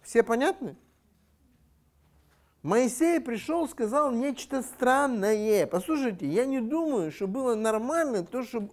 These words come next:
он говорил для всех людей. И если бы кто-то пришёл к вам, представьте, в ваш дом,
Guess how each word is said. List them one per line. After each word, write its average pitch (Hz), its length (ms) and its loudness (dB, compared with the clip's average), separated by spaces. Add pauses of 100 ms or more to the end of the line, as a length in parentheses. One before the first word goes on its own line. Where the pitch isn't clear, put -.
(100)
он 247 320 0
говорил 247 600 0 (300)
для 214 280 0
всех 240 380 -4
людей. 185 600 -4 (4000)
И 143 100 -2
если 277 400 4
бы 262 160 0
кто-то 285 360 -2
пришёл 247 540 -4
к - 80 -12
вам, 269 500 -4 (480)
представьте, 202 880 -2 (300)
в 135 80 -6
ваш 240 360 2
дом, 190 680 -2